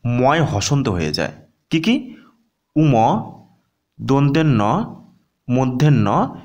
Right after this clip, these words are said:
এবং অনেক স্বর, এই চারটি বিষয় থাকলে, এই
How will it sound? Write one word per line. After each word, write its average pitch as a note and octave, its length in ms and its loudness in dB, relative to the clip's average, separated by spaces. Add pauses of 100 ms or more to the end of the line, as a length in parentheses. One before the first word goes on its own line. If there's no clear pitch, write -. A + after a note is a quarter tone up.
(100)
এবং D3 180 0 (120)
অনেক G#2+ 240 -2
স্বর, - 240 -6 (680)
এই D#3 100 2 (140)
চারটি D3+ 460 0
বিষয় F#3+ 300 2
থাকলে, C#3+ 360 0 (3250)
এই C#3 100 0